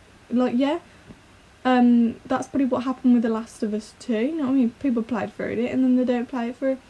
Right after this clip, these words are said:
Who wants to play, unless you're a die-hard fan, like me, even if I play Uncharted two,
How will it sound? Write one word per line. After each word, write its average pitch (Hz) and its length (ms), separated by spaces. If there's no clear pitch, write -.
Who 320 120
wants 330 200
to 285 80
play, 262 500
unless 277 240
you're 277 160
a 220 40
die-hard 214 580
fan, 202 280
like 220 220
me, 220 520
even 226 240
if 240 120
I 247 60
play 226 240
Uncharted 214 420
two, 196 380